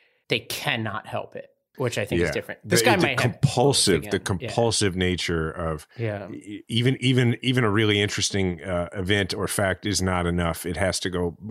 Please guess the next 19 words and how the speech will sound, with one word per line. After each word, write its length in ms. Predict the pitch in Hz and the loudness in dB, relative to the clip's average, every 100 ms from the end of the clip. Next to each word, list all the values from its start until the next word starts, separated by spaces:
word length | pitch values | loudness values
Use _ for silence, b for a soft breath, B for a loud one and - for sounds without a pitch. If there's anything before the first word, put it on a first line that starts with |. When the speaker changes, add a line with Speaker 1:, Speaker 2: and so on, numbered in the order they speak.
| 107 | -8
Speaker 2:
greater. 380 | 98 98 90 82 B B B B | -2 0 2 -2 B B B B
Okay, 240 | 101 98 92 | -4 -2 0
so, 460 | - 101 92 90 - | 2 2 2 0 -4
uh, 300 | 104 90 85 - _ | -2 -2 -4 -10 _
there 200 | 101 101 | 0 2
was 120 | 98 | 2
a 60 | 90 | 2
guy 180 | 90 87 | 2 0
who 140 | 92 | 0
Diana 300 | 82 90 90 | 0 0 0
went 120 | 87 | -2
to 80 | - | -4
college 460 | - 123 107 87 78 | 0 2 2 0 -2
with, 360 | 73 73 - - b b | -4 -6 -8 -20 b b
uh, 280 | 87 85 80 | -2 -2 -2
who 220 | - 101 | -2 0
I 160 | 87 82 | 2 0
then 360 | 78 80 76 - | 0 -2 -4 -8
knew, 480 | - 87 82 76 | -4 0 2 2